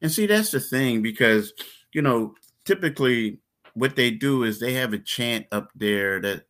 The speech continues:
um, F M B, <laughs> right? You know what I mean? Like, but they don't say F M B. And, and Nick Nurse, what he typically does is also he, you know, he has guys and he's a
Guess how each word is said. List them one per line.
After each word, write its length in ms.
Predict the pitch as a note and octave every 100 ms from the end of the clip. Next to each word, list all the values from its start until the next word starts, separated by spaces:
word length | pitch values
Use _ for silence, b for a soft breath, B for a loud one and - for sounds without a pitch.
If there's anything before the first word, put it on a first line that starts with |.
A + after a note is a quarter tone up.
| _ _ _ A#2 - G2+
um, 260 | G2+ F#2 -
F 240 | A2 G#2+ -
M 180 | G2 G#2
B, 380 | G2 G2+ F2+ -
<laughs> 60 | -
right? 300 | G#2 G#2 G2+ B B B
You 80 | A2
know 120 | A2+
what 100 | A2+
I 20 |
mean? 340 | A2+ A2+ A2+ A2
Like, 300 | G#2 G2+ E2+
but 180 | A2 G#2
they 140 | A#2+
don't 160 | A#2 G#2+
say 320 | - G#2+ -
F 280 | A#2+ A2 -
M 220 | G#2 G2+
B. 420 | F#2 A2+ G#2+ F#2 - B B B
And, 260 | - A2 G#2+
and 200 | A2 A2
Nick 200 | C#3 D3
Nurse, 400 | C3 C#3+ C#3+ -
what 120 | A#2+
he 120 | A#2
typically 560 | G#2+ C3 A2+ A#2+ A#2+ A#2
does 380 | A2 B2 C3 A2
is 180 | G#2+ G#2+
also 600 | A#2+ C#3 C3 A2 G#2 b b b _
he, 200 | C#3 C3
you 120 | D3+ C#3+
know, 100 | B2
he 180 | D#3+
has 380 | D#3 C#3+ D#3 D3+
guys 320 | D3 D3 D3
and 100 | C#3+
he's 240 | D3 F3
a 100 | G3